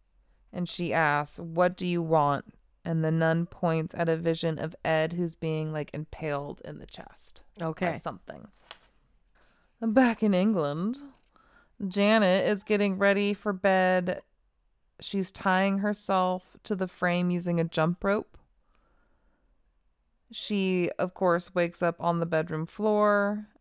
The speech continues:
Speaker 1: and then there's the sound of three loud bangs. Margaret is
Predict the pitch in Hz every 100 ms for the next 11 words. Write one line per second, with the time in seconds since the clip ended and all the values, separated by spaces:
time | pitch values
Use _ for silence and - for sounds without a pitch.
0 | _ 180 180 165 165 160 170 170 170 -
1 | 175 165 165 165 160 165 - 175 175 170
2 | 165 - - 170 170 151 151 147 147 -
3 | - _ - 147 - - - - - -
4 | _ _ _ _ _ _ - - - -
5 | _ _ _ _ _ _ _ _ _ _
6 | _ _ _ 190 185 190 202 196 175 160
7 | 170 - - - - _ _ _ _ _
8 | _ _ _ _ _ - 180 170 165 170